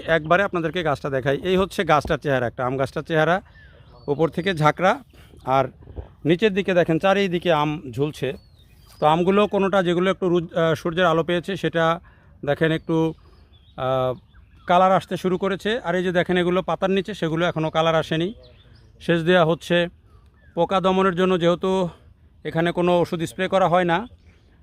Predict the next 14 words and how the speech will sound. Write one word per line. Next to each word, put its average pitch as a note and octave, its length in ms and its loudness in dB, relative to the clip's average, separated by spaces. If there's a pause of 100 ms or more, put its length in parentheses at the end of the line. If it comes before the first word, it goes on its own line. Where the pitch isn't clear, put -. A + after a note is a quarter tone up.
(140)
এই D#3 80 -4
কারণে F3+ 260 2
দেখেন E3+ 200 2
এই E3 80 0
যে E3+ 60 -2
পোকা E3 240 -4
দমনের F3 340 0
জন্য E3+ 320 0
যে D#3+ 80 -2
প্রাকৃতিক D#3+ 440 -6
উপায়ে E3+ 280 -2
যে D#3 180 -2
হরমোন D3 340 0
ট্র্যাপ E3 260 0